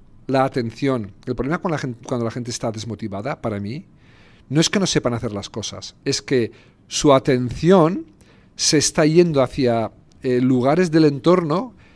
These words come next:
que les drenan su motivación.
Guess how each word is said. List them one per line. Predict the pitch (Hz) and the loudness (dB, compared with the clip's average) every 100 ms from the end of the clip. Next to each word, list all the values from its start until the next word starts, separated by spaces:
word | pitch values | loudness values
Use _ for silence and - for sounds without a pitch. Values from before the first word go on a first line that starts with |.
| _ - | _ 0
que | 143 | 2
les | 135 131 123 | 2 0 0
drenan | 123 156 208 143 92 98 - - - - | 2 4 4 2 -4 -12 -16 -20 -20 -20
su | - 160 | -10 -8
motivación. | 135 113 117 110 123 104 101 | -8 -8 -10 -8 -8 -10 -12